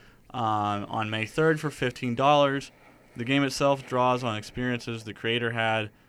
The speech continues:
Speaker 2: with the goal of confronting fears to escape the never-ending nightmare.
Speaker 1: So I guess the
Speaker 2: Thus the title of the
Speaker 1: Mm-hmm.
Speaker 2: game.
Speaker 1: So I guess the creator has dealt with doll people with giant sword
Speaker 2: And apparently,
Speaker 1: arms.
Speaker 2: like,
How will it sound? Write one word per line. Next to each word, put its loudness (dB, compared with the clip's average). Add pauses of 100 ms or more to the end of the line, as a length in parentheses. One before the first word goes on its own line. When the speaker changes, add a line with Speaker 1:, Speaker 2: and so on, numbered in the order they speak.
(140)
Speaker 2:
with -10
the -6
goal 2
of 2
confronting -6
fears -4
to -6
escape -4
the -8
never-ending -2
nightmare. 0
Speaker 1:
So -2
I 6
guess 4
the 4
Speaker 2:
Thus 4
the -4
title 0
of -2
the -4
Speaker 1:
Mm-hmm. -6
Speaker 2:
game. -2 (180)
Speaker 1:
So 0
I 6
guess 8
the 2
creator 4
has -6
dealt 0
with 0 (1080)
doll 8
people 0
with -4 (160)
giant 0 (480)
sword 4
Speaker 2:
And 6
apparently, 4
Speaker 1:
arms. -2
Speaker 2:
like, -2